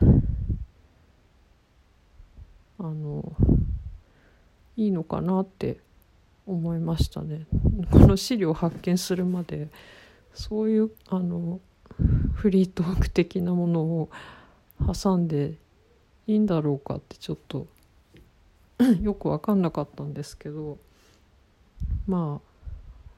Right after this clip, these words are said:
あ、あの、最後に本当にリアルな会話を入れていくっていうのは、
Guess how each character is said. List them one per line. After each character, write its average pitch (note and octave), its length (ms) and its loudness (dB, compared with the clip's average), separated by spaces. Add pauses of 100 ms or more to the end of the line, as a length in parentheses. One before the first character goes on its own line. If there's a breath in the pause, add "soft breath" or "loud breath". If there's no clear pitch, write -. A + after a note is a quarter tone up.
(200)
あ、 F3 100 -8
あ D#3+ 40 -8
の、 D3+ 260 -10 (320 loud breath)
最 A3+ 280 -2
後 F3+ 160 0
に G#3 140 2
本 F3 220 0
当 D#3+ 140 -4
に D#3 180 -2
リ F3 180 4
ア D#3+ 80 0
ル C#3+ 140 -4
な D#3 320 -4 (680 loud breath)
会 E3 240 -4
話 D3 100 -2
を C#3+ 100 -2
入 E3+ 100 0
れ E3 120 -2
て - 180 -6
い D#3+ 80 -2
く E3+ 160 -6
っ F3+ 40 -4
て - 180 -10
い - 20 -4
う D3+ 40 -4
の - 140 -4
は、 - 180 -8